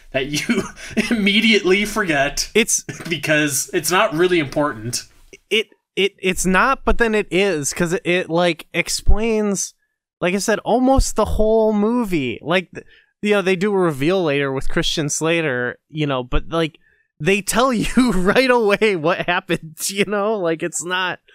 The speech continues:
Speaker 2: I don't know, it's just, like, weird. Like, it, I feel like most of the movie is, like, laid out there,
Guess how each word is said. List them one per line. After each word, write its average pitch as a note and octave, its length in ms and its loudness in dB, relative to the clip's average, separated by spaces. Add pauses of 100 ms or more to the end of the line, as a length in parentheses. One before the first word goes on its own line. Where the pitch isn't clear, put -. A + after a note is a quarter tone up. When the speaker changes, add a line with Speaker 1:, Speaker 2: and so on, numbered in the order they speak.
(500)
Speaker 2:
I F#3+ 120 0
don't A3 160 2
know, G3+ 240 2
it's D3+ 160 -2
just, F#3 200 -2
like, G3+ 180 0
weird. D#3 480 0
Like, C3 240 -2
it, E3 220 -2
I D3+ 140 -2
feel F3+ 240 -2
like D#3+ 380 -2 (500)
most D3+ 540 2
of C#3 160 -4
the C#3 80 -2
movie B2 600 -4 (100)
is, C3 180 -6
like, B2 200 -6
laid A2+ 360 -6
out A2 260 -6
there, G#2 380 -8